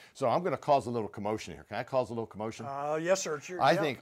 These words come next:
Speaker 1: all you Christians out there, when you walk into that Sunday school class, the first day of the class,
Speaker 2: <laughs>
Speaker 1: ask the teacher, "What are we expected to be able to do or perform with this information when we're all done, and how can you guarantee that we're gonna be able to do that?"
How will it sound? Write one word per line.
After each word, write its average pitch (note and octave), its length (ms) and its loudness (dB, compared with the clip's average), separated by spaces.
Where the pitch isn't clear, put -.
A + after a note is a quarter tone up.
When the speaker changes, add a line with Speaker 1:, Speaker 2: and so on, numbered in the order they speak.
Speaker 1:
all G#3 320 6
you G3+ 160 -4
Christians F#3 440 -4
out G#2 220 0
there, G#2+ 220 -2
when A2 180 -4
you A#2+ 80 -2
walk D#3 300 0
into E3+ 180 -2
that D#3+ 220 2
Sunday D#3+ 260 -4
school A#2 200 -8
class, A2+ 340 -4
the - 100 -12
first E3+ 380 -2
day D#3+ 180 2
of C#3 80 -2
the C3+ 60 -10
class, G2+ 420 0
Speaker 2:
<laughs> - 640 -14
Speaker 1:
ask F#3 280 0
the D3+ 80 -6
teacher, D3+ 340 -6
"What A#2 400 0
are F3 120 0
we D3+ 120 0
expected C#3+ 540 -4
to - 40 -20
be C3 120 -4
able A2+ 180 -2
to A2+ 60 -6
do C3+ 200 -2
or C3 60 0
perform B2 440 -4
with G#2 120 -6
this A#2 160 -6
information A2 580 -6
when G2 120 -8
we're G2 140 -4
all F#2+ 120 0
done, G2+ 340 -4
and F#2+ 140 -12
how D3 240 0
can C3 260 -8
you A#2+ 140 -6
guarantee A#2 500 -8
that G2+ 80 -8
we're F#2+ 140 -8
gonna G2 140 -10
be F#2 100 -8
able F#2 160 -6
to F#2 60 -10
do G2+ 220 -6
that?" D#2 200 -8